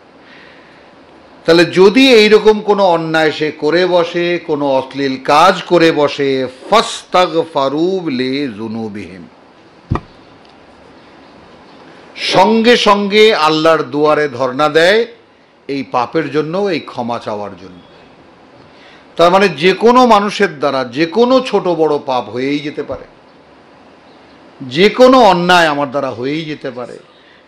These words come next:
কিন্তু সঙ্গে সঙ্গে আল্লাহর দরবারে মাথা নত করা, "প্রভু, আমার দ্বারা ভুল হয়ে গেছে।"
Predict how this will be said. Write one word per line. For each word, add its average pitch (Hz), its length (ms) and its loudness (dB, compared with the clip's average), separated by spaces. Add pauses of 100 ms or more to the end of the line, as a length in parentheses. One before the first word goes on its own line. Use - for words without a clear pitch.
(120)
কিন্তু 214 340 2
সঙ্গে 233 680 0
সঙ্গে 214 360 -2
আল্লাহর 165 340 0
দরবারে 135 440 -6 (520)
মাথা 113 240 -8
নত 117 180 -8
করা, 110 220 -8
"প্রভু, 104 280 -8
আমার 104 200 -8
দ্বারা 101 160 -12
ভুল 98 240 -14
হয়ে 95 180 -16
গেছে।" 90 220 -20